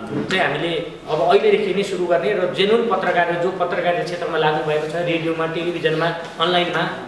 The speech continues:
जो छापा माध्यममा काम गर्नुभएको छ, साथीहरूलाई अहिले नै समेट्ने र जुन अधिवेशन ताका मात्रै जुन तरिकाले हामीले, अ, सदस्यता बनाउने कुरा छ, त्यसलाई चाहिँ अन्त्य गर्दै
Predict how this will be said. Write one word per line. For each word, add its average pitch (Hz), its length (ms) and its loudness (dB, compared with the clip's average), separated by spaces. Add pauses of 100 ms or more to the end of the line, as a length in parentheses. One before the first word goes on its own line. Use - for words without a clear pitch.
(180)
जो 160 240 2
छापा 180 320 0
माध्यममा 165 400 0
काम 175 240 0
गर्नुभएको 170 340 0
छ, 190 140 -6
साथीहरूलाई 175 460 0
अहिले 220 280 6
नै - 60 0
समेट्ने 202 420 0
र 214 80 2 (440)
जुन 202 440 0
अधिवेशन 220 400 2
ताका 202 260 0
मात्रै 220 360 4
जुन 185 520 0
तरिकाले 185 340 2
हामीले, 160 300 0
अ, 123 540 -6
सदस्यता 180 460 0
बनाउने 165 580 -2 (220)
कुरा 170 160 2
छ, - 80 -2 (100)
त्यसलाई 156 280 -2
चाहिँ 156 220 -2 (320)
अन्त्य 202 220 4
गर्दै 165 320 2